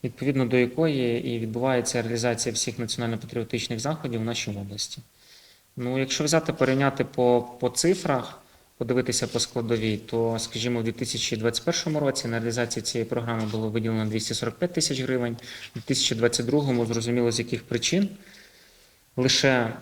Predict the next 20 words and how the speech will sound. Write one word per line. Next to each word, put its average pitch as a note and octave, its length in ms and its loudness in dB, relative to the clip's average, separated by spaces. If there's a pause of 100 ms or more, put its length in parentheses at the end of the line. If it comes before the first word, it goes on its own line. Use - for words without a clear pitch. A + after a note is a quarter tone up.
(120)
двадцять B2+ 520 2
з - 40 -4
половиною D#3 500 2
тисяч C#3+ 340 -2
гривень B2+ 280 2
оскільки A#2 380 -4
все B2 280 2
фінансування A#2+ 720 0
по A2 120 -8
будь-яких A2+ 560 0
статтях - 640 0
витрат A#2+ 320 0
було A2 220 0
призупинено, B2+ 640 0
всі - 160 -6
кошти A#2+ 340 -2
були A2+ 180 -2
зорієнтовані A2 680 0
на G#2+ 140 -2
допомогу G#2+ 680 -2